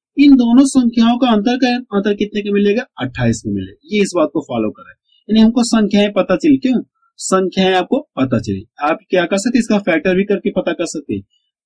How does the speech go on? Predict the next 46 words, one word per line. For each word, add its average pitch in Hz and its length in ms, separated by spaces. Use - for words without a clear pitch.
तिरानवे 202 440
का 240 140
factor 208 400
करके 208 280
भी 202 100
आप 196 160
पता 185 240
कर 202 160
सकते 233 260
हैं। 208 80
यहाँ 170 160
से 185 120
कटेगा 190 280
तीन 180 180
तरीका 175 280
नौ 190 100
हो 196 80
गया 220 160
और 131 140
ये 104 160
इसका 170 280
गुणनफल 180 300
कितना 185 280
मिल 190 80
गया, 202 160
तीन 214 540
और 160 360
इकतीस 139 340
आपको 131 340
मिलेगा। 90 380
इस 185 180
तरह 180 140
से 175 160
भी 160 100
आप 180 180
पता 120 220
कर - 160
सकते - 180
हैं। - 140
अगर 214 220
आपको 254 260
संख्याएं 220 460
पता 202 260
चली 240 240
कितना 220 280
ये 220 200